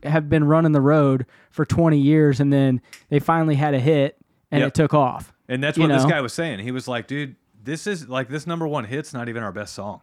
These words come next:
Speaker 2: Like, we have some banger stuff from ten years ago. It's just that we weren't popular enough for people to see it."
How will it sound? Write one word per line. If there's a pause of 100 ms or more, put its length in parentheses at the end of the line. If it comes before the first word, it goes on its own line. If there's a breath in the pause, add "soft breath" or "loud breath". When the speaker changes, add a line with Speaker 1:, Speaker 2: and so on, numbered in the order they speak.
(880)
Speaker 2:
Like,
we
have
some
banger
stuff
from
ten
years
ago.
It's
just
that
we
weren't
popular
enough
for
people
to
see
it."